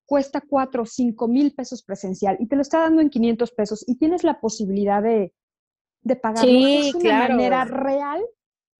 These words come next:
Speaker 1: de activar la economía. Y
Speaker 2: Sí,
Speaker 1: esas
Speaker 2: que por cierto, el,
Speaker 1: microeconomías
Speaker 2: que por cierto, el,
Speaker 1: Perdón.
Speaker 2: el curso, el curso de Lau Al-, Alvarado está buenísimo.
Speaker 1: Está hermoso, está
Speaker 2: Sí.
Speaker 1: hermoso.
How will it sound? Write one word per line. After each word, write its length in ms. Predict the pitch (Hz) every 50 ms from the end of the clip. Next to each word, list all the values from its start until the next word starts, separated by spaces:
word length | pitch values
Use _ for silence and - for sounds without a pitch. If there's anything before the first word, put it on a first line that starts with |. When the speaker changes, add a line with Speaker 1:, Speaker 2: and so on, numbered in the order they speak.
| _ _ -
Speaker 1:
de 140 | 226 277
activar 480 | 269 - - - 269 277 262 262 269 277
la 120 | 311 320
economía. 720 | 320 320 294 262 233 226 220 220 240 277 330 320 202 156 - _ _ _ _ _ _ _ _ -
Y 80 | 349
Speaker 2:
Sí, 40 | 415
Speaker 1:
esas 240 | 403 - 494 269 247
Speaker 2:
que 100 | - 381
por 180 | 415 466 339 254
cierto, 280 | 466 294 285 285 320
el, 60 | 277 254
Speaker 1:
microeconomías 1000 | 240 214 226 240 240 226 214 202 202 233 370 - - - - - - _ _ _ _ _ _ _ _ _ _ _ _ _
Speaker 2:
que 100 | 262 240
por 160 | - 254 240
cierto, 240 | 233 277 233 214 220
el, 120 | 214 208
Speaker 1:
Perdón. 180 | 214 - 226 233
Speaker 2:
el 80 | 233 -
curso, 400 | - 285 285 285 285 - 330 302 202
el 160 | 233 247 -
curso 300 | - 294 285 - - 349
de 120 | 311 240
Lau 500 | 220 214 220 220 226 240 247 262 262 262
Al-, 280 | 254 254 247 240 240 202
Alvarado 500 | - 208 208 196 190 190 190 196 208 226
está 220 | 269 - - 269 262
buenísimo. 840 | 269 285 254 240 254 285 349 320 _ - 240 220 202 185 175 170 - _ _ _ _ _ _ _ _
Speaker 1:
Está 240 | - 262 - - 339
hermoso, 640 | 349 349 349 392 403 403 - 302 214 160 - _ _ _ _
está 220 | - 254 - - 311
Speaker 2:
Sí. 60 | 320
Speaker 1:
hermoso. 360 | 311 320 311 - - - 147